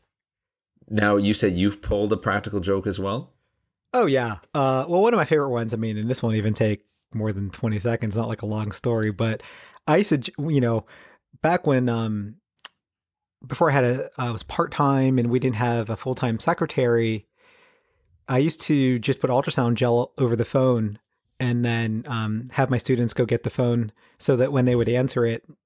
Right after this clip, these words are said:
Speaker 2: <laughs> it would just go all over their face or their hair. <laughs>
Speaker 1: Got it. <laughs>
Speaker 2: It's a good use for ultrasound gel.
Speaker 1: It's a good use for ultrasound gel.
Speaker 2: So, hey, that could be the title of this episode.
Speaker 1: A
Speaker 2: We're g-
Speaker 1: good use for ultrasound gel. That, that,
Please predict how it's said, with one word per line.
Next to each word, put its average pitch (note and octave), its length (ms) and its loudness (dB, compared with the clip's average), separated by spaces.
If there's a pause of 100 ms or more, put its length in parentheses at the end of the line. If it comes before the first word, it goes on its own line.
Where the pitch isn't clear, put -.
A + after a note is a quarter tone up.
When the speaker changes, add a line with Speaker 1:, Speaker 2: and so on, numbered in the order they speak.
(140)
Speaker 2:
<laughs> - 400 -14
it C#3+ 60 0
would C#3 100 0
just C#3+ 140 -2
go C3+ 120 2
all B2 140 2
over C3+ 240 0
their G#2+ 80 -6
face C3 300 0
or A2+ 40 -2
their G#2+ 120 -2
hair. A2 340 -4 (340)
<laughs> - 340 -20
Speaker 1:
Got F2 300 2
it. G2 320 2
<laughs> - 60 -4 (1080)
Speaker 2:
It's A#3 140 2
a A3 60 2
good A#3+ 180 4
use B3+ 220 4
for F#3 100 4
ultrasound F3 440 2
gel. G#2+ 340 -2 (520)
Speaker 1:
It's G2 240 -2
a G2 80 2
good G2+ 340 2
use G#2 260 2
for G2 160 2
ultrasound E2+ 720 -2
gel. D2+ 460 -4 (1000)
Speaker 2:
So, A#2 300 -4
hey, G3 220 2
that D3+ 160 2
could D3+ 80 -2
be C#3 80 2
the B2+ 40 -2
title C#3 240 0
of D3+ 60 0
this D#3+ 160 -2
episode. D3+ 500 -2 (800)
Speaker 1:
A G#2+ 40 4
Speaker 2:
We're G2 60 4
g- G2+ 100 0
Speaker 1:
good A2 180 2
use A#2+ 240 0
for - 200 -4
ultrasound F2+ 680 0
gel. D#2+ 280 2
That, G#2 340 0
that, A2+ 300 0